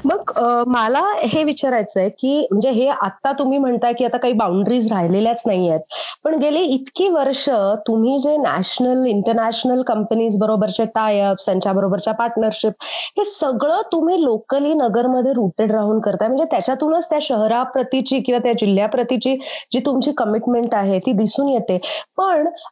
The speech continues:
अ, मी आता काही महिने नगरमध्ये होते, तर मला असं जाणवतं की जसं तुम्ही म्हणालात की "अरे नगरमध्ये काय होणार आहे?" हा एक जनरल ॲटिट्यूड लोकांमध्ये आहे.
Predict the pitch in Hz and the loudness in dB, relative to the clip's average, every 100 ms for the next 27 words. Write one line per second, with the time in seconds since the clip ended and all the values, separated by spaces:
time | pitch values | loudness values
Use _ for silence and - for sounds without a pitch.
0 | - 262 262 269 269 349 381 359 359 285 | -2 0 2 0 2 2 2 0 0 0
1 | 330 311 320 302 240 262 269 269 269 214 | 2 2 2 2 0 0 0 0 0 0
2 | 208 226 180 170 - 294 330 - 247 233 | 0 0 0 0 0 0 0 0 0 2
3 | 294 349 381 339 294 285 285 226 202 262 | 2 2 0 0 2 0 0 0 0 0
4 | 220 233 320 262 302 294 277 240 226 254 | 0 0 0 0 2 2 0 -2 0 0
5 | 247 262 220 240 247 233 233 214 214 214 | 2 2 2 2 0 0 0 0 0 2
6 | 196 185 180 - - - - - 311 381 | 2 2 0 -4 -20 -20 -6 0 0 0
7 | - - 226 233 269 349 349 269 269 262 | -4 -4 0 2 2 2 0 0 0 0
8 | 254 196 - 196 196 190 185 151 | 0 0 0 0 2 2 0 0